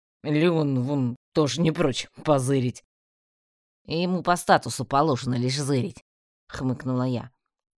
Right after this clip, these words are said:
«Хотя да, это, наверное, жестоко. Такое сокровище на виду лежит, а трогать не положено по уставу магической службы. Так что давай-ка бабе нашей одежду какую подберём,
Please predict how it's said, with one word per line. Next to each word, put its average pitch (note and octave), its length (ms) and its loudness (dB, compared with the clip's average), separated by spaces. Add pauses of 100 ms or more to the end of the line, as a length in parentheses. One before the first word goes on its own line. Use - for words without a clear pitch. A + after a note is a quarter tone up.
«Хотя - 360 -8
да, A2+ 340 -2 (580)
это, - 240 -6
наверное, G3+ 680 4
жестоко. E3 680 0 (260)
Такое B2 400 0
сокровище C3+ 640 -2
на C3 180 0
виду C#3+ 180 0
лежит, C3 480 0
а C3+ 140 -4
трогать C#3+ 380 2
не C#3+ 100 2
положено C#3+ 580 2
по - 160 -4
уставу D3 640 2
магической C3 720 -2
службы. A#2+ 540 -6 (640)
Так D3+ 140 -2
что - 200 -8
давай-ка D#3 460 2
бабе C3 320 0
нашей A#2+ 340 -2
одежду C3 400 -2
какую B2+ 340 -4
подберём, C3 480 2